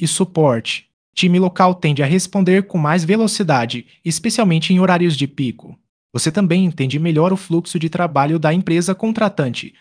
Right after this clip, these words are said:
facilitando o treinamento de usuários e a adoção interna do aplicativo, acelerando o retorno sobre o investimento. Calout, conte com uma equipe que entenda o seu dia a dia. A proximidade facilita decisões rápidas, integração com equipes locais e um suporte que não te deixa na mão.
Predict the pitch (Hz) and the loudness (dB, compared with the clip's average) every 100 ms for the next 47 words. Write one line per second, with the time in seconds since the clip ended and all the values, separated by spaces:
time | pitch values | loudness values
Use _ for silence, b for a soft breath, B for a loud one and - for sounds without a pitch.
0 | b - 214 208 214 208 175 160 123 - | b -4 -2 -2 -2 -2 -2 -2 -4 -2
1 | 208 202 160 170 175 165 170 175 165 160 | -2 0 0 0 -2 -2 -2 0 0 0
2 | 160 - 170 175 202 185 - 202 196 165 | -2 -4 0 2 4 2 0 0 0 0
3 | 170 156 165 165 185 185 175 - 135 113 | -2 0 -2 -2 -4 -4 -4 -2 -4 -4
4 | 127 _ - 190 - 208 175 175 165 185 | -12 _ -6 -4 0 0 2 2 2 2
5 | 190 170 143 135 190 190 196 190 185 - | 2 -2 -2 -4 -4 0 0 0 0 -2
6 | 151 113 - - - _ _ - 170 147 | -2 -2 -6 -18 -20 _ _ -2 2 2
7 | 147 - - - 208 202 185 180 170 175 | 0 -6 -10 -2 0 0 0 0 0 -2
8 | 196 185 156 131 120 131 165 147 165 165 | -2 -2 0 -2 -2 -2 -2 0 0 0
9 | 143 127 104 - _ _ - 127 - 160 | 0 -2 -2 -8 _ _ -16 -6 0 2
10 | 226 180 165 156 156 - 196 190 175 196 | 2 4 2 2 -2 -2 -2 0 0 0
11 | 185 185 214 151 165 175 - 151 143 135 | 0 0 0 0 2 0 0 -2 0 -4
12 | - - 156 180 170 180 - 175 175 170 | -6 -6 -2 0 0 0 0 -2 0 -2
13 | 160 190 185 175 185 175 180 180 - 180 | 0 -2 0 -2 0 2 2 0 -2 -2
14 | 156 185 - 180 180 170 185 190 190 151 | -2 -4 -2 0 0 0 0 0 0 2
15 | 190 180 190 143 143 110 | 2 2 2 2 0 -4